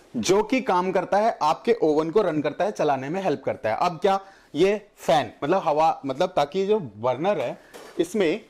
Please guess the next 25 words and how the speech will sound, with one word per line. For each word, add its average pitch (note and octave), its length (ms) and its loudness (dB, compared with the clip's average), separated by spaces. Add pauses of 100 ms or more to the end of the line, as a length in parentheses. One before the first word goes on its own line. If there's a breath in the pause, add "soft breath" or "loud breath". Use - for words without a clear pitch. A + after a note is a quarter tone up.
(200)
गैस G3 420 2
जो F3 200 2
है G#2+ 240 -4 (920)
यहां G3 280 4
से D3 280 0 (280)
लॉन्ग A#3+ 600 4 (100)
ट्रांसफर E3 460 0
हो, G#2+ 140 -4 (200)
राइट, A#3 220 0 (220 loud breath)
लॉन्ग G3+ 200 2
ट्रांसफर A3 340 0
हो B3 100 2
ताकि F#3 360 0
ये A#3 180 4
हर G3+ 220 2
जगह F#3+ 420 0
जल D3 200 4
सके। B2+ 280 -6
तो - 500 -2
इसके B3 240 -2
लिए C#4 220 2
यूज G#3 280 2
होता G3 260 4
है G#3+ 200 2
हमारा D#3+ 480 -2